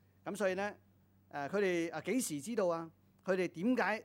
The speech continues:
點樣知道啊？啊，聖經冇記載，不過聖經記載咗一個 key 喺度，就話佢哋禁食禱告之後，咁佢哋就聽到聖靈嘅吩咐，咁佢哋就差派掃羅同埋巴拿巴。所以呢，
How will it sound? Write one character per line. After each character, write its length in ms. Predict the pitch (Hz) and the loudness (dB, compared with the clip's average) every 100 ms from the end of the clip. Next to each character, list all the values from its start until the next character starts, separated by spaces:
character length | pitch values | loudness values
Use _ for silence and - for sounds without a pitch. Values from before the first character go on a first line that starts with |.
| - | -6
點 120 | 180 | 0
樣 180 | 254 254 | 2 0
知 220 | - 262 | 0 2
道 120 | 190 | 2
啊？ 240 | 151 143 143 _ | 2 -2 -6 _
啊， 100 | 143 | -10
聖 180 | 131 180 | -2 -2
經 120 | 226 | 0
冇 200 | 180 151 | 0 0
記 180 | 143 143 | -2 -6
載， 200 | 139 123 | -4 -4
不 120 | 240 | -2
過 100 | 214 | -2
聖 140 | 185 185 | -2 -2
經 120 | 214 | -2
記 180 | 175 156 | -2 -2
載 200 | 156 147 | -2 -2
咗 200 | 139 165 | -4 -4
一 120 | 196 | -4
個 300 | 165 139 131 - _ _ _ _ _ - | -6 -6 -8 -16 _ _ _ _ _ -12
key 360 | - 226 208 - - - _ - | -4 -4 -4 -12 -20 -20 _ 0
喺 140 | 170 | 2
度， 200 | 190 131 | 2 -2
就 140 | - 175 | -2 0
話 140 | 165 | 0
佢 120 | 175 | 0
哋 160 | 170 156 | -2 -2
禁 300 | 196 180 185 | -2 -2 -2
食 120 | 175 - | -6 -8
禱 260 | - 151 | -2 0
告 220 | 208 180 156 | 2 2 0
之 240 | - 240 | 2 2
後， 260 | 175 123 - _ _ _ _ _ _ _ _ _ - | 2 0 -6 _ _ _ _ _ _ _ _ _ -8
咁 80 | 170 | -2
佢 140 | 214 | 2
哋 140 | 143 143 | 2 0
就 380 | 131 131 127 - _ - | -4 -8 -8 -16 _ -6
聽 160 | 214 | -2
到 80 | 196 | -2
聖 140 | 196 156 | 0 -2
靈 240 | 139 117 | -4 -8
嘅 180 | 113 139 | -10 -8
吩 240 | 131 185 180 | -2 -2 -2
咐， 220 | 139 117 - | -8 -12 -12
咁 80 | 160 | -4
佢 120 | 180 | -2
哋 80 | 147 | -2
就 280 | 127 117 - _ _ | -6 -10 -14 _ _
差 180 | - 175 | -4 -2
派 260 | 156 120 120 _ _ _ _ | -2 -8 -10 _ _ _ _
掃 140 | - 156 | -6 -4
羅 140 | 127 | -4
同 80 | 117 | -6
埋 220 | 113 117 - | -12 -14 -6
巴 100 | 175 | -2
拿 140 | 156 117 | -2 -4
巴。 180 | 123 - _ - - - - | -10 -14 _ -20 -20 -20 -2
所 160 | - 277 | 6 8
以 20 | |
呢， 120 | 294 | 8